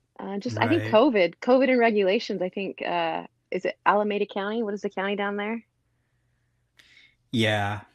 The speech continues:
Speaker 2: Yeah, I think covid basically kind of ruined Battery Day. You know, I think that Elon wanted it to be something in person, and he wanted us to all be able to walk through the cell production line.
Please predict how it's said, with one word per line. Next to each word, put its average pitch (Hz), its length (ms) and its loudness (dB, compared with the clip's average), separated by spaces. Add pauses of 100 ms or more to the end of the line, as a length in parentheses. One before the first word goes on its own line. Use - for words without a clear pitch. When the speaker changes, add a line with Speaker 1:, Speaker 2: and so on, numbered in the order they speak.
(360)
Speaker 2:
Yeah, 110 460 0
I 110 100 -6
think 151 440 -4 (180)
covid 113 460 0
basically 107 540 -4
kind 104 340 -6
of 95 240 -8
ruined 107 400 -2
Battery 104 420 -4
Day. 101 360 -10 (880)
You 110 180 2
know, 110 160 4
I 107 100 4
think 107 320 -2
that 104 280 0
Elon 110 480 2
wanted 104 360 -2
it 104 200 -4
to 110 100 -6
be 101 160 -4
something 101 340 -2
in 95 140 -2
person, 120 640 -6 (480)
and 107 160 0
he 117 80 4
wanted 113 440 6
us 110 180 2
to 104 160 -4 (160)
all 117 240 6
be 110 240 4
able 107 180 0
to - 140 -10
walk 101 420 -2
through 104 260 0
the 95 120 -6
cell 101 240 -2
production 98 520 -4
line. 92 360 -8